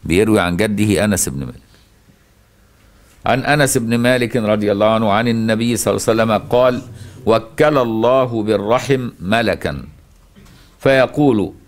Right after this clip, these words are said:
أي رب نطفة، أي رب علقة، أي رب مضغة".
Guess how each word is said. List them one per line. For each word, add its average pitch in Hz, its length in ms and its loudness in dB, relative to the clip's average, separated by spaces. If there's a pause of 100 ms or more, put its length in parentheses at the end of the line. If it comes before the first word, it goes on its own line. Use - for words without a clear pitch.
(120)
أي 175 160 4
رب 170 260 0
نطفة، 143 440 -2 (1200)
أي 139 180 4
رب 120 260 0
علقة، 104 540 -2 (840)
أي 139 200 4
رب 131 240 0
مضغة". 107 520 0